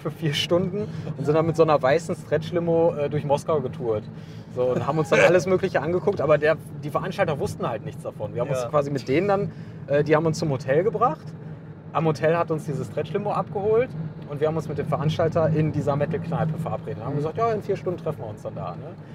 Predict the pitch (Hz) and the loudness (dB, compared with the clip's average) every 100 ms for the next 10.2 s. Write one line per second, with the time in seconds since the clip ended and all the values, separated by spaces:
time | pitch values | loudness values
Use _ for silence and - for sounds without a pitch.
0 | - 156 - 120 139 175 185 190 208 190 | -12 -10 -8 -2 2 4 4 4 4 6
1 | 190 190 - 156 160 170 - 165 180 180 | 6 6 2 -2 -2 -2 -2 0 2 4
2 | 170 190 196 196 196 170 175 165 175 156 | 6 4 4 4 4 2 -2 2 0 2
3 | 190 165 196 190 190 165 175 180 156 151 | -2 0 0 2 2 0 0 0 0 -2
4 | 175 202 196 196 180 196 196 202 175 160 | 0 2 2 2 0 2 2 2 0 2
5 | 170 156 160 143 220 - 185 147 156 165 | 4 6 8 8 6 4 0 4 2 4
6 | 180 190 208 208 190 190 202 208 220 202 | 4 6 6 6 4 4 4 4 0 -2
7 | - - - - - - - 135 151 160 | -2 -6 -6 -12 -18 -18 -10 -2 2 2
8 | 156 160 151 147 156 160 160 - 160 160 | 2 0 0 -4 -2 0 0 0 0 0
9 | 147 147 147 160 180 165 131 117 127 127 | 0 0 2 2 2 2 2 0 -2 -2
10 | 185 | -4